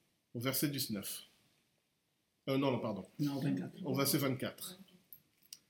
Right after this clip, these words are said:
Speaker 1: Ceux qui avaient été envoyés étaient des pharisiens.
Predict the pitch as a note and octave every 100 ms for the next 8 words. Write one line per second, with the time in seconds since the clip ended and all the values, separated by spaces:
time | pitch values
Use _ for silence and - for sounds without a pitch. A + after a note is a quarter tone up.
0 | _ _ _ _ _ _ _ _ - -
1 | G#3 G3+ D#3+ D#3+ D#3 D#3+ D3 B2+ C3 C#3+
2 | D3 D3 C#3+ C#3 D3 B2+ C3+ A#2 A#2